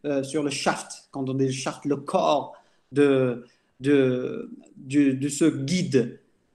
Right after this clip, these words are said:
c'est lui qui reçoit le premier, le changement de température, ça va baisser. Et puis le second, euh, c'est-à-dire en distalité, euh, le capteur qui va baisser la température et le retour à la normale.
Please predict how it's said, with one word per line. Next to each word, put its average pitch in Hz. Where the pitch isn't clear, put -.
c'est 170
lui 190
qui 180
reçoit 156
le 147
premier, 160
le 139
changement 165
de 147
température, 143
ça 147
va 135
baisser. 131
Et 170
puis 240
le 214
second, 196
euh, 127
c'est-à-dire 156
en 151
distalité, 156
euh, 131
le 139
capteur 160
qui 156
va 143
baisser 143
la 139
température 135
et 147
le 151
retour 214
à -
la 156
normale. 135